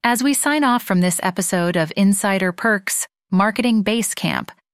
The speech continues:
we encourage you to take these insights and tips and apply them to your YouTube channel. After all, your subscribers are much more than numbers.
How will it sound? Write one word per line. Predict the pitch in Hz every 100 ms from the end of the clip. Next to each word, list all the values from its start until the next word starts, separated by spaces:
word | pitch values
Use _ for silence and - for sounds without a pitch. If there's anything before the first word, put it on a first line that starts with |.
| _ _
we | 240
encourage | 254 262 285 294 233
you | 220
to | 208
take | 180 240 247
these | 254 240
insights | 220 202 180 170 -
and | 175
tips | 175 233 - - - - _ _
and | 214
apply | 220 - 277 302
them | 190 170
to | 196
your | 208
YouTube | 214 247 - 170
channel. | - 160 156 - - _ _ _ _ _ -
After | 233 - 208
all, | 233 185 180 - _
your | 220
subscribers | 220 220 - 262 262 185 170 170 -
are | 196
much | 196 220 -
more | 190 175
than | 170 165
numbers. | 160 156 78 -